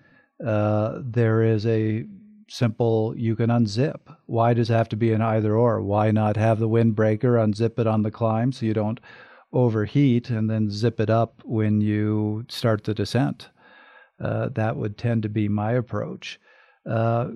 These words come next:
going to, to what you just brought up about racers and stuffing anything they can in their, their jerseys.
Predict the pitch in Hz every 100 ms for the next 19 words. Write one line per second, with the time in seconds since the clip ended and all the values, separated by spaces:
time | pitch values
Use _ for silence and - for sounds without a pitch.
0 | 196 139 139 135 127 127 123 120 127 123
1 | 120 131 127 104 127 120 117 120 120 110
2 | 117 113 117 120 127 - 120 110 110 104
3 | - 123 113 120 120 123 117 113 113 107
4 | 120 117 117 110 110 110 110 113 113 113
5 | 107 120 143 143 113 104 -